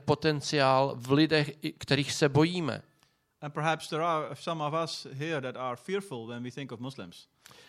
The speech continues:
Speaker 1: A možná, že jsme tady někteří, kteří se bojíme, eh, toho slova muslimové.
Speaker 2: What if there are these little Osama bin Ladens among them?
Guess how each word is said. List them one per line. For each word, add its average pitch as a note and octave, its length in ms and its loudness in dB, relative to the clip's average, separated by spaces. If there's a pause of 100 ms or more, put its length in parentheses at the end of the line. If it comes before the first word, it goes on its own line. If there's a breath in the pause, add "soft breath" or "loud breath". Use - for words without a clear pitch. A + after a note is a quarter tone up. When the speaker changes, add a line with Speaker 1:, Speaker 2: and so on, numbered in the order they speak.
(140 loud breath)
Speaker 1:
A A#2+ 340 4
možná, C#3+ 440 8
že D3 180 4
jsme D3+ 380 4
tady D3+ 240 2
někteří, D3 440 0
kteří C#3 220 -2
se D3+ 180 4
bojíme, D3 600 4 (360 loud breath)
eh, B2+ 400 4
toho D3 220 6
slova C#3 420 6
muslimové. C3+ 800 2 (440)
Speaker 2:
What F3+ 220 -6
if G3+ 220 -4
there C3+ 160 -6
are C3+ 300 -2
these C3+ 420 -12
little C#3+ 200 -6
Osama C3 400 -8
bin B2 200 -8
Ladens B2 340 -6
among G#2 280 -10
them? F2+ 140 -14